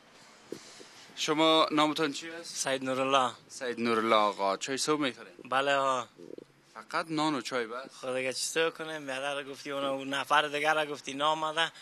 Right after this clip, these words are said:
Speaker 2: او خود گفتی شکمش سیر است.
Speaker 1: آه، او همسایه‌تان که نامده، شکمش سیر است.
Speaker 2: <laughs> ها دیگه ما شکم گشنه است.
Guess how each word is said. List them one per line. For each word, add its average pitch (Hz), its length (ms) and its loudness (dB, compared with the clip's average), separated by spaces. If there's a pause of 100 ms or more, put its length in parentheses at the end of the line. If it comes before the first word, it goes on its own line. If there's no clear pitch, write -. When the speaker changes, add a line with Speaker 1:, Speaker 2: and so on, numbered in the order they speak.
(200)
Speaker 2:
او 139 120 -8
خود 135 140 -10
گفتی 131 200 -8
شکمش 147 560 2
سیر 120 260 -4
است. 117 220 -8
Speaker 1:
آه، 135 160 -8
او 143 140 -4
همسایه‌تان 143 600 4
که 139 120 -4
نامده، 135 380 2
شکمش 143 360 -8
سیر - 160 -8
است. - 500 -4
Speaker 2:
<laughs> 185 140 6
ها 190 220 8
دیگه 170 220 4
ما 156 220 -2
شکم 156 460 0
گشنه 143 280 -8
است. 131 260 -6